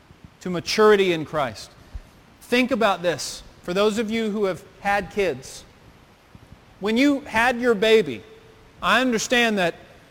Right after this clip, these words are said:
if the wife is pregnant, there is a celebration that she is no longer pregnant and having to experience those feelings, right? But when you have your baby,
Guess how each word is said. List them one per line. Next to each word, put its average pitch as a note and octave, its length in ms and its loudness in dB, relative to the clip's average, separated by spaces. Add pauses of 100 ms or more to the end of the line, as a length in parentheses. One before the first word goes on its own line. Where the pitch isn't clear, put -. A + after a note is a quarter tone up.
(280)
if F#3 140 -8
the G3+ 80 0
wife A3 280 2
is F3+ 140 -4
pregnant, G#3 420 0
there G#3 200 4
is G3 140 2
a F3 160 2
celebration G3 1040 4 (220)
that D3+ 100 -10
she G#3 160 -2
is E3+ 160 0
no G3+ 200 4
longer F#3 420 0 (180)
pregnant F#3 380 0
and D3+ 80 -6
having F#3 240 -2
to F3 80 -4
experience E3+ 420 -4
those D3 160 -8
feelings, E3+ 380 0
right? D#3+ 200 -2 (300)
But F3 100 -4
when A#3 140 0
you B3+ 120 0
have C#4 260 0
your A3+ 100 -2
baby, F#3+ 480 0